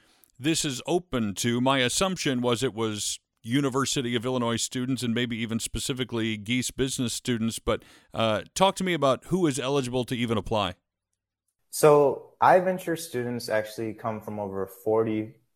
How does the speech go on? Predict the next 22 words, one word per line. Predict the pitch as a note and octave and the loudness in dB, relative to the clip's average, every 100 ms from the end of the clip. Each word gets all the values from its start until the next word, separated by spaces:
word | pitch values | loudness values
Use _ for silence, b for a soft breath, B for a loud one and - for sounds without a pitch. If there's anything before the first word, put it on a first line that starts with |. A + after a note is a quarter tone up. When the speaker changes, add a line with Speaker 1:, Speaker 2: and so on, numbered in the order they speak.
| _ _ | _ _
Speaker 2:
fields | G#2+ F#2+ | -2 0
of | F2 - | -6 -12
study. | - F2+ E2+ | -4 -4 -4
We | E2 G2+ | -2 2
are | G#2 | 2
open | A2 A2 A2+ | 2 2 -2
to | G#2+ | -4
all | - G2 G#2+ A2 | -2 2 4 4
of | G#2+ | 0
campus. | - G2 G2+ G2+ | -6 -6 -4 -6
We're | G#2 G#2+ | 2 2
actually | A2 A#2 | 4 2
open | G2+ G2 F#2 | 2 0 -8
to | - | -8
the | F2+ | -8
system. | - G2 - E2 D#2 | -4 -6 -4 -8 -10
So | - | -14
students | E2+ - F#2 F2+ | -14 -10 -10 -8
from | F#2 F#2 | -8 -4
U | F#2+ | 0
I | G2 | 0
C, | F#2+ - G2 F#2+ G2 | 0 -4 -2 -2 -6